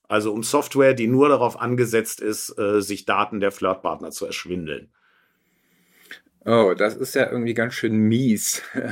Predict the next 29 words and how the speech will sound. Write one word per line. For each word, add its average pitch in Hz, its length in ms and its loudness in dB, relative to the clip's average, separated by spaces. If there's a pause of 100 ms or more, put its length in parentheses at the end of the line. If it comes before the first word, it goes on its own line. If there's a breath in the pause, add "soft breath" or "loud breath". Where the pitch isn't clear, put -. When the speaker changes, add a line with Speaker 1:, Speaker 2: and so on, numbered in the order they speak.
Speaker 2:
<laughs> - 360 -14
Aber, 110 500 4
ähm, 110 340 2
macht 110 260 -2
es - 320 -10
dann 143 440 -2
vielleicht 131 520 -2
Sinn, 131 720 0 (340)
seinen 117 440 0
echten 160 420 -4
Namen 147 300 2
gar 120 140 2
nicht 120 220 -4
zu 110 100 -8
verraten? 101 720 -4 (960 loud breath)
Speaker 1:
Ja, 139 140 4
ja, 117 560 2
äh, 117 140 2
absolut, 131 600 0
ne? 156 220 2
Also, 113 420 -2
u-, 113 240 -8
um 143 160 2
eben 131 240 2
nicht 143 220 -2
zu 143 80 0
riskieren, 131 480 0
dass, 123 260 -2
äh, 117 140 -8